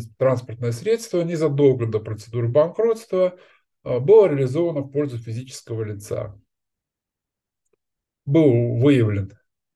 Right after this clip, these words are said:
настоящий покупатель, кто в настоящее ме-, время владеет данным транспортным средством. Изначально было направлено ему требование о добровольном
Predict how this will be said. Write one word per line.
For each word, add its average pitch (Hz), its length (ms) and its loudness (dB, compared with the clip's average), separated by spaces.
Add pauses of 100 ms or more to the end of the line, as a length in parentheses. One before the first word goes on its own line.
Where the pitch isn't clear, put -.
(760)
настоящий 107 540 -4
покупатель, 208 880 0
кто 185 320 -2 (160)
в 147 60 -20
настоящее 147 460 0
ме-, 147 240 -4
время 135 440 0
владеет 127 500 0
данным 120 260 -4
транспортным 117 480 -4
средством. 113 560 -6 (600)
Изначально 175 520 4
было 135 280 4
направлено 117 480 0
ему 110 160 -6
требование 107 540 -4
о - 20 -12
добровольном 104 720 -4